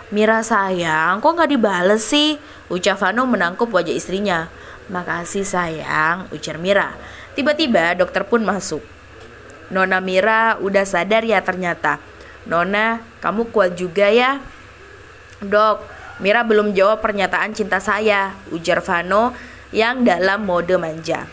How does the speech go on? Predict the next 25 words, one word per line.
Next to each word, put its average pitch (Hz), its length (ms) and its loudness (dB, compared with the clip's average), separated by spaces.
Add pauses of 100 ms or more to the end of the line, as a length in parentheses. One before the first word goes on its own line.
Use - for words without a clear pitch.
(220)
"Nona," 202 1300 2 (320)
Mira 277 400 4
pun 294 160 4
langsung 233 480 0
memotong 196 480 0
omo-, 180 320 0 (320)
ucapan 208 480 0
dokter 214 480 2
dan 208 240 0
menjawabnya. 165 720 0
"I 180 80 -4
love 196 240 -4
you 247 160 -2
too," 240 480 0
ujar 170 320 -8
Mira. 185 320 -2 (400)
Dokter 226 400 0
dan 196 160 2
suster 233 320 0
tertawa. 175 560 0
"Hahaha, 240 880 2
pasangan 170 480 -2
muda 170 320 -2
ini 165 480 -6
ya." 220 240 2